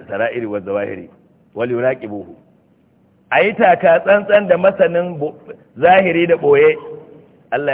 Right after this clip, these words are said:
yana nuna maka babu abin da za ka yi ka iya ɓoye masa. In ka ga ya ƙyale ka, ƙyale ka yayi. Ba wai don bai san abin da ka aikata ba, ba wai don bai san ma niyyarka ba.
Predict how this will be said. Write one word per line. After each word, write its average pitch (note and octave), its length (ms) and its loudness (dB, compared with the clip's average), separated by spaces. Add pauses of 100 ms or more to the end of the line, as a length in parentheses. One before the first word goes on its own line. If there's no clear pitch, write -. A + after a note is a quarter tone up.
yana C3+ 180 -6
nuna C3 240 -8
maka B2+ 220 -10
babu C3 360 -2
abin C3 240 -8
da B2 80 -6
za A#2 160 0
ka A2+ 80 -12
yi G2 60 -12
ka G#2+ 140 -16
iya G#2+ 100 -10
ɓoye F#2+ 320 -8
masa. D#2+ 260 -18 (1000)
In B2 120 -6
ka C#3+ 80 -6
ga C3+ 120 -4
ya C3+ 140 0
ƙyale C3+ 360 -6
ka, C3+ 60 -12
ƙyale C3 360 -6
ka G2 100 -16
yayi. F#2 240 -12 (1120)
Ba A2 120 -2
wai C3+ 120 -2
don D#3 160 0
bai C3 140 -4
san C3 100 -8
abin A#2+ 180 -10
da A2+ 60 -10
ka C3 100 -12
aikata A2+ 400 -8
ba, A2+ 140 -8 (300)
ba B2 260 0
wai E3 140 2
don F#3+ 200 0
bai E3 180 0
san D#3+ 160 -2
ma D#3+ 160 -2
niyyarka F3 520 -2
ba. G2+ 160 -8